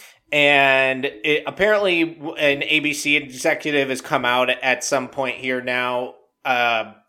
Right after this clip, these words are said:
and, and just said, like, "That was always the plan. We just, we had too many women and we just literally couldn't do it all in one day." Which, like, I, I mean, I believe him 'cause, like, why, why, you know, why else would they have just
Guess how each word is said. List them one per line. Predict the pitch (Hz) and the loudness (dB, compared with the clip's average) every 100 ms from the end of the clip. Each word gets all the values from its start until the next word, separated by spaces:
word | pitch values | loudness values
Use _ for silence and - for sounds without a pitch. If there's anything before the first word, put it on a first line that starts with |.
| _ - - _ - | _ -20 -20 _ -6
and, | 131 127 | -6 -6
and | 127 113 | -10 -8
just | 123 - | -6 0
said, | 135 127 | 0 0
like, | 120 113 | -2 0
"That | 127 135 | 0 0
was | 135 | 2
always | 131 127 | 2 2
the | 135 | -2
plan. | - 123 120 120 | 0 2 2 0
We | 123 | -6
just, | 120 - | -6 -8
we | 139 135 | -2 4
had | 135 123 | 4 4
too | 165 | 0
many | 165 156 | 0 2
women | 139 135 139 143 143 | 2 0 2 2 0
and | 143 135 127 123 | -2 0 0 0
we | 123 | -4
just | 123 120 | -4 -6
literally | 120 123 123 120 | -4 -2 0 -2
couldn't | 113 139 123 127 - | -2 -4 -4 -8 -10
do | 120 117 | -4 0
it | |
all | 113 113 117 | 2 2 2
in | 113 113 | -2 -4
one | 113 110 | -6 -4
day." | 104 104 110 139 139 - _ - _ - - _ _ _ _ - | -6 -2 -2 -2 -6 -20 _ -20 _ -20 -20 _ _ _ _ -10
Which, | 143 175 170 | 0 0 2
like, | 156 143 - - _ _ _ _ _ _ | 2 2 -4 -18 _ _ _ _ _ _
I, | 165 165 | 2 2
I | 165 | 2
mean, | 170 | 2
I | 160 | 4
believe | 156 139 147 | 4 2 0
him | 127 127 | -2 -4
'cause, | 135 120 | -8 -6
like, | 127 | -6
why, | 117 123 120 120 - _ _ _ _ _ | -2 0 2 0 -6 _ _ _ _ _
why, | 107 104 104 98 | -14 -10 -10 -8
you | 110 | -10
know, | 92 87 - | -10 -14 -12
why | 113 117 120 | -2 2 4
else | 123 120 117 - - - _ _ _ _ _ _ _ _ _ | 2 0 -2 -8 -12 -14 _ _ _ _ _ _ _ _ _
would | 123 127 | -10 -2
they | 131 127 | 2 2
have | 123 | 0
just | 123 | -6